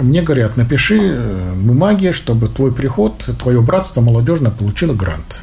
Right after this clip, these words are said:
Э, с-, я говорю: «Сколько просить можно?» «Ну, проси побольше». Я пишу, скажем: «Дайте мне там три миллиона на год». Я пишу, мне приходит, скажем, два миллиона. И тут же в синодальном отделе по борьбе с молодежью,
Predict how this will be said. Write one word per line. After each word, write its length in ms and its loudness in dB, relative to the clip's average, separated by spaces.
Э, 140 -4
с-, 120 -4
я 100 2
говорю: 140 2
«Сколько 300 -2
просить 420 -2
можно?» 360 -4
«Ну, 80 0
проси 400 -2
побольше». 480 -4
Я 80 -4
пишу, 320 -6
скажем: 380 -8
«Дайте 280 -4
мне 160 -4
там 380 -4
три 140 2
миллиона 420 2
на 200 -8
год». 140 -10
Я 120 0
пишу, 360 -2
мне 220 0
приходит, 460 0
скажем, 320 0
два 180 2
миллиона. 540 -4
И 100 2
тут 320 2
же 340 2
в 60 -6
синодальном 600 2
отделе 320 0
по 80 -6
борьбе 300 -2
с 100 -6
молодежью, 540 -2